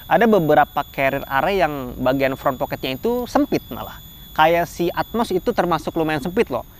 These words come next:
Si Kalimpa ini termasuk lumayan luas untuk si bagian front pocketnya. Jadi lu kemungkinan bisa nyimpan flysheet juga bersamaan dengan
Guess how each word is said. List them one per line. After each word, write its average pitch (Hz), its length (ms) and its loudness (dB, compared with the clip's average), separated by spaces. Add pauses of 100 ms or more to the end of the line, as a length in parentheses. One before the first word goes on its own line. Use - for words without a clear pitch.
(160)
Si - 100 -8
Kalimpa 156 380 0
ini 170 260 0
termasuk 185 480 -6
lumayan 143 380 0
luas 156 400 4
untuk 139 260 -4
si 151 140 -2
bagian 139 400 2
front 135 240 -4
pocketnya. 139 400 -6 (480)
Jadi 165 240 8
lu 240 80 6
kemungkinan 190 480 2
bisa 170 160 4
nyimpan 147 320 -2
flysheet 147 480 0
juga 185 480 4
bersamaan 143 480 0
dengan 151 240 -2